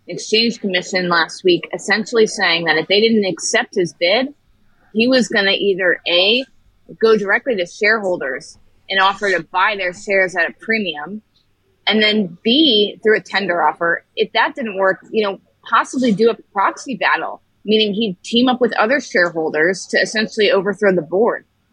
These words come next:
And so what Twitter figured was, all right, at this point, it's better to kind of work with him,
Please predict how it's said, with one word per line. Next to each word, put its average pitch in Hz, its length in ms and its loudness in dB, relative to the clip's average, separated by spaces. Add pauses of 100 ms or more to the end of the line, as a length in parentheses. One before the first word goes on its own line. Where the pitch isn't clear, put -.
(140)
And 208 140 2
so 220 200 -2
what 202 240 0
Twitter 262 580 0 (480)
figured 226 460 0
was, 180 300 0
all 170 100 -2
right, 226 180 2
at 185 140 -2
this 233 180 -4
point, 262 420 -2 (120)
it's 185 160 -12
better 240 280 0
to 220 100 0
kind 214 240 -2
of 170 100 -6 (880)
work 254 220 2
with 285 140 -4
him, 226 320 2